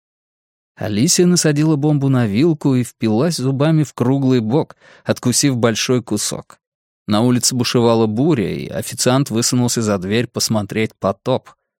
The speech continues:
Варгас наблюдал, как Алисия с жадностью поглощала угощение. В ней появилось нечто новое, чего он не замечал прежде. «Вы как будто ожили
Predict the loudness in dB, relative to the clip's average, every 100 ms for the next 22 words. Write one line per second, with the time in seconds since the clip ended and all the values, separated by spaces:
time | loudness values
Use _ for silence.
0 | _ _ _ -10 -2 0 2 2 2 2
1 | 2 2 2 2 0 -4 -4 -4 -4 -2
2 | 0 0 0 -2 0 0 -2 -2 -2 0
3 | 0 0 -2 -2 -2 -4 -4 -4 -4 -6
4 | -10 -14 -20 _ _ _ _ _ -2 2
5 | 2 4 2 4 4 2 2 0 -2 0
6 | 2 2 2 -4 -14 -12 -4 0 4 4
7 | 4 4 4 2 0 -4 -6 -6 -4 -4
8 | -8 -18 _ _ _ _ _ _ _ _
9 | _ _ _ _ _ -10 -4 0 2 2
10 | 2 0 0 2 -2 -2 0 2 2 2
11 | 2 2 0